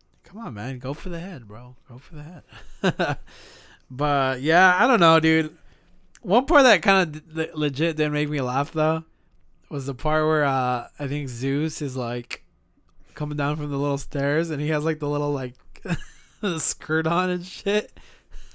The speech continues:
<laughs> It's just funny 'cause it's fucking Russell Crowe, so you're like, "Oh, <laughs> shit."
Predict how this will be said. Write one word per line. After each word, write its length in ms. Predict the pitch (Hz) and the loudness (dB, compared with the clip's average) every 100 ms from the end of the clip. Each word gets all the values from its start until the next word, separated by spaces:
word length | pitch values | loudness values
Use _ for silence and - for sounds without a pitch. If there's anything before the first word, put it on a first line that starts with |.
| - _ - | -20 _ -14
<laughs> 80 | - _ - - _ - _ _ - - - 302 - | -14 _ -18 -18 _ -20 _ _ -18 -12 -6 -6 -2
It's 160 | 214 254 | -4 0
just 240 | 311 254 | 0 0
funny 200 | 190 170 | -2 0
'cause 140 | 151 | 0
it's 160 | 151 165 | -4 -6
fucking 340 | - 165 170 | -4 -4 -2
Russell 360 | 151 139 - 151 | -2 -4 -4 -6
Crowe, 300 | 135 143 139 | -6 -8 -8
so 120 | 139 | -8
you're 120 | 139 | -10
like, 140 | 127 160 | -10 -10
"Oh, 200 | 151 156 | -10 -10
<laughs> 0 | |
shit." 340 | 139 - - | -10 -10 -10